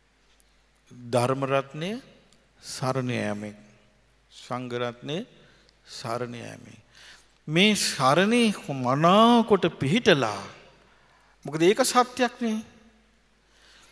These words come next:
බුදුරජාණන් වහන්සේ ලංකාවේ නෙමෙයි,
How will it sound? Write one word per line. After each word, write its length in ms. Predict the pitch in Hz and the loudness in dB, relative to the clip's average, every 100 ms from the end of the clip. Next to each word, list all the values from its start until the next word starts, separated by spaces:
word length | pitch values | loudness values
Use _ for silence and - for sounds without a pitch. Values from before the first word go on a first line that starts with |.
| _ - | _ -12
බුදුරජාණන් 800 | 139 151 180 190 190 185 185 175 | -6 2 4 4 4 2 -2 -2
වහන්සේ 680 | 170 170 175 170 196 185 180 156 - - - _ _ _ | -2 -2 -4 -6 -4 -2 -2 -6 -12 -20 -20 _ _ _
ලංකාවේ 580 | 131 131 135 151 131 123 | -6 -6 0 0 0 -2
නෙමෙයි, 420 | 135 131 196 | -6 -4 -6